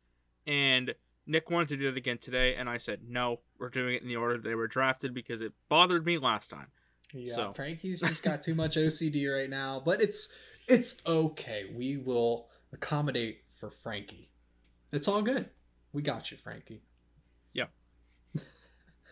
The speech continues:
Speaker 2: No problem at all. Okay, okay. So we're starting with the guy who got picked first this time, rightfully so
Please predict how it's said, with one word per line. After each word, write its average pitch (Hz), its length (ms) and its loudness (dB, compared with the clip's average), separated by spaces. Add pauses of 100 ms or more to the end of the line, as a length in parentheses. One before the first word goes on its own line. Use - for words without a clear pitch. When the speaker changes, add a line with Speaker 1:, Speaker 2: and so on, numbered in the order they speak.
(340)
Speaker 2:
No 143 220 2
problem 156 400 -2
at 156 40 0
all. 127 280 -4 (420)
Okay, 120 400 4 (120)
okay. - 360 -2 (380)
So - 200 4
we're 123 120 6
starting 147 420 6
with 165 140 0
the 175 60 2
guy 135 360 4
who 127 80 0
got 113 260 2
picked - 240 0
first 156 520 4
this 135 180 0
time, 123 460 0 (240)
rightfully 156 840 6
so 107 560 4